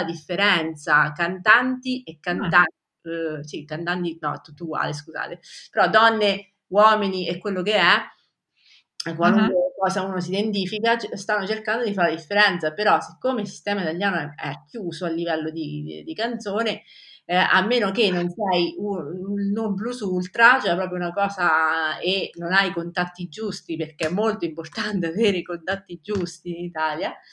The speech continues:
Speaker 2: Esatto.
Speaker 1: eh, eh, non riesci a entrare in un certo tipo di mondo, cioè quello che, che vorresti nella musica, eh, del guadagno fondamentalmente.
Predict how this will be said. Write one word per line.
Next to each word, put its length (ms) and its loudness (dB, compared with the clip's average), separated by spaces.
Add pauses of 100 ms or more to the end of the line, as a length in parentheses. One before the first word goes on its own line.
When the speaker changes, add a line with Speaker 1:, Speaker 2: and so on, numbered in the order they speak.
(240)
Speaker 2:
Esatto. 400 -4 (540)
Speaker 1:
eh, 100 2
eh, 420 2
non 440 2 (180)
riesci 500 2
a 80 0
entrare 480 0 (520)
in 160 -8
un 100 -10
certo 320 -8
tipo 200 -6
di 120 -2
mondo, 260 -6
cioè 180 -8
quello 200 -6
che, 280 -8
che 180 -18
vorresti 560 -8
nella 200 -4
musica, 520 -4 (440)
eh, 420 -4
del 200 0
guadagno 580 4
fondamentalmente. 1160 -4